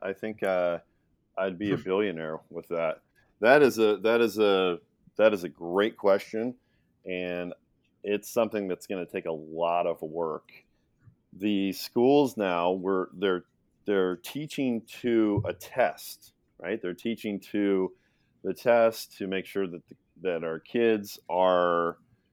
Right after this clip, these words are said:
Speaker 1: doing what they're supposed to as far as, you know, "You've reached this score, okay, our school is doing great," or, you know, you're teaching to A C Ts or S A Ts. And so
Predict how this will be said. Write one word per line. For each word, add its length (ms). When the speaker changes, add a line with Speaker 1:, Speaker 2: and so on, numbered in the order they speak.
Speaker 1:
doing 260
what 160
they're 100
supposed 420
to 180
as 120
far 300
as, 400
you 160
know, 120
"You've 260
reached 300
this 160
score, 440
okay, 280
our 200
school 420
is 100
doing 260
great," 460
or, 760
you 120
know, 80
you're 180
teaching 400
to 280
A 120
C 160
Ts 340
or 120
S 180
A 100
Ts. 680
And 140
so 360